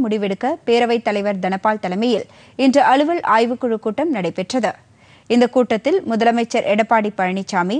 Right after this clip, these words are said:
துணை முதலமைச்சர் ஓ பன்னீர்செல்வம், எதிர்க்கட்சி துணைத் தலைவர் துரைமுருகன், தி மு க கொறடா சக்கரபாணி,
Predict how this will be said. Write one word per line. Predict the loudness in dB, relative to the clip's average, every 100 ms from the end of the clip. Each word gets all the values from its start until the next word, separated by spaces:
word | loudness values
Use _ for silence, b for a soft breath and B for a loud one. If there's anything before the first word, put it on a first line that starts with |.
| -4
துணை | -4 -2
முதலமைச்சர் | 0 0 -2 -2 -4 -6 -2
ஓ | -4 -2
பன்னீர்செல்வம், | -2 -2 -4 -4 0 0 -2 B B B
எதிர்க்கட்சி | 2 2 0 0 0 -2
துணைத் | 0 0 0
தலைவர் | 0 2 0 -2
துரைமுருகன், | 0 0 0 0 0 0 -2
தி | -2
மு | -2 0
க | -2 0
கொறடா | 0 0 -2
சக்கரபாணி, | -4 -4 -2 2 0 0